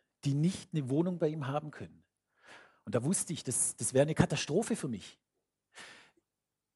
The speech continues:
Irgendwie, das war mir damals schon klar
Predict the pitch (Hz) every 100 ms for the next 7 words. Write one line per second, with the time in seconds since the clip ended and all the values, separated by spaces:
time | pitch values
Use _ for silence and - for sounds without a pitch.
0 | _ 196 220 196 208 180 - - 151 170
1 | 180 180 196 - 180 170 - _ _ _
2 | _ - 120 120 165 208 190